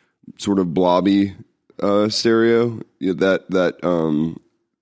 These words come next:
that era where everything was, if it w-, even if it wasn't beige,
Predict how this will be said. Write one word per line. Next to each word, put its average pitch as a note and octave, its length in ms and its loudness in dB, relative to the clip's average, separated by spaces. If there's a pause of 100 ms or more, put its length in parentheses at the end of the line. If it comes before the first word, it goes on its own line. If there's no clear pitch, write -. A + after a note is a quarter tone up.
(440)
that F#2 280 -2
era G2+ 340 2
where F2+ 320 2
everything F#2 560 0
was, E2+ 300 -2 (180)
if F#2 120 -4
it G2+ 40 2
w-, F2+ 220 0 (160)
even C3+ 240 2
if A2+ 100 0
it G#2+ 60 2
wasn't F#2 420 0
beige, D#2 600 0